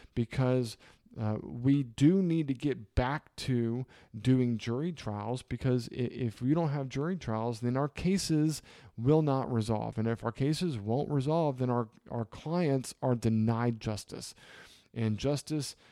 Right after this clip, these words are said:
uh, delayed is justice denied. And we've had a lot of justice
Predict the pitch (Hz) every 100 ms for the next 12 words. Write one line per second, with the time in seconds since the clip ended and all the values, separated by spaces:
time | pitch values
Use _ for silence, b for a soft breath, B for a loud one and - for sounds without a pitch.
0 | b - 113 107 107 117 120 123 110 107
1 | 110 - 101 - 113 107 - 104 - 101
2 | 101 101 98 113 127 147 147 123 117 123
3 | 127 - 123 110 101 113 107 - 113 -